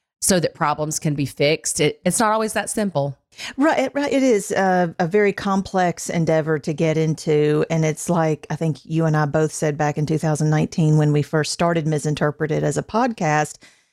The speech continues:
Speaker 2: ethics is just one of those evergreen topics. And we're in an era right now with cause marketing and all the rest. This idea of doing the right thing has never been under such a microscope like it is today.
Speaker 1: And that's absolutely true. It's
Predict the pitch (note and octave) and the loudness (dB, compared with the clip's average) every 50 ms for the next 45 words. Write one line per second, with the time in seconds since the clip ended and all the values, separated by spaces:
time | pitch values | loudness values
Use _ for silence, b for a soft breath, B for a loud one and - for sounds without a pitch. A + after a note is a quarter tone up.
0 | b b b b - - C4+ C#4 - F#4+ - - - G#3+ G3+ G3 - G#3+ G3+ - | b b b b -2 -2 -2 0 0 -2 -2 0 -2 -2 0 0 0 -2 0 0
1 | G#3+ G#3 F#3+ F3+ D#3+ F3 E3 - - - E3+ F3 G3+ G3+ D#3+ - G3+ F#3+ F#3 F3+ | 0 0 0 0 0 0 -2 -2 -2 -2 0 2 0 0 0 0 0 2 2 2
2 | F3+ - - - E3 E3 F3 - - B3+ B3+ B3 - - B3 G3+ F#3 F#3+ G3 F#3+ | 2 0 0 -2 -2 -2 0 0 0 0 0 0 -2 -2 -2 0 2 2 2 2
3 | - - A#3+ C4 C#4 F3+ - - C3 E3 F3 F#3 G#3 G#3+ A3+ B3 B3 B3+ A#3+ b | 2 2 2 0 0 0 -2 -2 -2 0 2 2 2 2 2 2 0 -2 -4 b
4 | b b b b b b b _ - - G#3 G#3+ G#3+ G#3 G#3 G#3 G#3 G#3+ G#3+ G#3+ | b b b b b b b _ -2 0 0 2 2 2 2 2 2 2 2 2
5 | G#3+ G#3+ G#3+ G#3+ G#3+ - E3+ D#3 - - - - G#3 G#3+ G#3+ A3 G3+ G3 G3+ G3+ | 2 2 2 0 0 2 0 0 0 -2 -8 -2 0 2 2 2 0 0 0 0
6 | G3+ G3 G3 - G#3+ G3 G3 F#3+ F3 D#3+ D#3+ E3+ E3+ D#3+ D#3 D#3 D3+ F3 F#3 F#3 | 0 0 0 0 0 0 2 2 2 2 2 2 0 0 0 0 0 2 2 2
7 | F3+ F3+ F3 E3+ - - - - F3+ E3 - F3 E3 E3+ D3+ F3 F3 E3+ D#3+ D3+ | 2 2 2 0 -2 -6 -4 -2 -2 -2 0 0 0 0 2 2 2 2 2 0
8 | C#3 - D3+ C#3+ _ _ _ _ - F#3+ F3+ F#3+ G3+ G3 F#3 F#3 E3+ E3+ E3+ E3+ | -2 -6 -18 -20 _ _ _ _ 0 2 4 4 4 4 4 4 2 2 0 0
9 | E3+ - - F3+ E3 D#3+ E3 F#3 A3 A3 G3 F#3 D#3 D3+ F3+ F3 F3 D#3+ F3+ F3 | -2 -2 -2 -2 0 0 2 2 2 2 2 2 0 2 0 0 0 2 0 0
10 | E3 C#3+ - F3 E3+ E3 D#3+ - E3 E3 D3 E3 D#3 - - F3 D#3 - E3+ D#3 | 0 2 0 0 0 0 0 0 0 0 2 0 0 0 -2 -4 -4 -2 -2 0
11 | D3+ D#3 D#3 D#3 - D#3+ C#3+ - - - D#3 D3 D3 - D#3 D3 D3 D3 - D3+ | 0 0 0 -2 -4 -6 -8 -8 -6 -4 -2 -2 -2 -2 -2 -2 -2 -2 -2 0
12 | D3+ D3+ D#3+ D#3+ D#3+ D#3+ - - - D3+ C3+ F3 F3+ - - - - - - - | 2 2 2 2 0 -2 -6 -6 -4 0 2 2 2 2 0 -2 -4 -6 -8 -6
13 | - G3+ F#3 F3+ F3+ - - D#3 D3+ D3+ - - F3 D#3 - - D3+ - - - | 0 2 2 2 2 0 -2 -2 -4 -2 -4 -4 -4 -4 -4 -4 -6 -4 -2 0
14 | E3 D#3 D#3 D#3 D#3 D#3 D#3 - - - - | 0 2 2 2 0 -2 -4 -4 -8 -8 -10